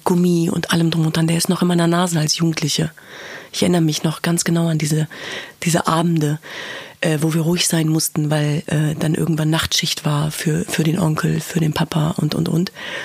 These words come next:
Und natürlich war dieser Anspruch da, äh, auch von Elternseite aus, die gesagt haben, „Hundert Prozent reichen nicht, ihr müsst zweihundert Prozent geben.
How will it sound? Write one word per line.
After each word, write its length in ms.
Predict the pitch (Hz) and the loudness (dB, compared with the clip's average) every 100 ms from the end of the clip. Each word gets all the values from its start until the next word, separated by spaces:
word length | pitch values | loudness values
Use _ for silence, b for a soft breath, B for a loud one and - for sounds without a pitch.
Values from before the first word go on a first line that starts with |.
| B B B B B B B B - | B B B B B B B B -6
Und 280 | - 160 156 | 0 2 2
natürlich 600 | 160 - 214 226 156 - | 0 0 0 0 0 0
war 80 | 160 | 0
dieser 240 | 160 160 | 2 0
Anspruch 420 | 175 151 - 156 | 0 0 -2 -6
da, 320 | - 170 160 - _ _ - | -2 -2 -4 -8 _ _ -4
äh, 240 | 160 156 | 0 0
auch 200 | - 160 | 0 -2
von 200 | - 170 | 0 0
Elternseite 640 | 175 175 185 160 165 - - | 0 0 0 0 0 0 0
aus, 260 | 165 180 | 0 0
die 120 | - | -2
gesagt 400 | 165 156 165 - | -2 0 -2 0
haben, 220 | 170 160 165 B B B B B B | 0 0 -4 B B B B B B
„Hundert 360 | 190 185 180 - | 2 2 2 -2
Prozent 460 | - - 175 - | -2 0 0 0
reichen 300 | 190 190 175 | -2 0 0
nicht, 280 | 160 160 - - | -2 -4 -8 -4
ihr 120 | 185 160 | 2 2
müsst 260 | 160 - | 2 0
zweihundert 480 | - 175 170 165 160 | 0 2 2 0 -4
Prozent 380 | - - - - | -8 -4 -4 -4
geben. 240 | 165 156 | -4 -4